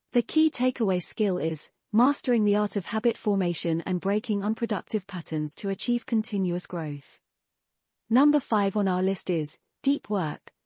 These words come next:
Rules for Focused Success in a Distracted World by Cal Newport.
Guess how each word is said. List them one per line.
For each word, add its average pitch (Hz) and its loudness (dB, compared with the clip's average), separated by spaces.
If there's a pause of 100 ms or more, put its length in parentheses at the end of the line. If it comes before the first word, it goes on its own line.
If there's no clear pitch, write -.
Rules 214 2
for 233 -4
Focused 262 0
Success - -4
in 196 0
a 180 2
Distracted 226 -2
World 175 -2
by 170 -2
Cal 175 -4
Newport. 180 -4